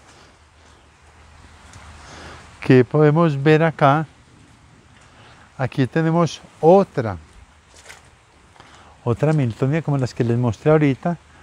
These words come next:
apenas formando, sin abrir los últimos botones, y va de una calidad impresionante. Vale la pena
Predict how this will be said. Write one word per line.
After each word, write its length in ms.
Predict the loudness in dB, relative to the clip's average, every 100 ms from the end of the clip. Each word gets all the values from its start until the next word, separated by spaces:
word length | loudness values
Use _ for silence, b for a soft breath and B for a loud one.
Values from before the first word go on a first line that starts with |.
| b b
apenas 600 | -4 -2 0 0 0 -4
formando, 760 | -4 -2 -2 0 -2 -2 -2 -4 B B B B B _ -12
sin 280 | -4 -2
abrir 320 | 0 0 0 0
los 180 | 0
últimos 400 | 0 -2 -2 -2
botones, 640 | -2 0 0 0 -4 -8 -16 b b b b -4
y 120 | 2
va 160 | 4 4
de 160 | 2
una 240 | 2 -2 -4
calidad 560 | -2 0 2 2 0 -6 _ -2
impresionante. 960 | -2 0 0 0 0 -2 -2 -4 -10 -12 B B B B
Vale 520 | -4 2 4 2 0 -4
la 160 | -6
pena 560 | -6 -2 -2 -2 -8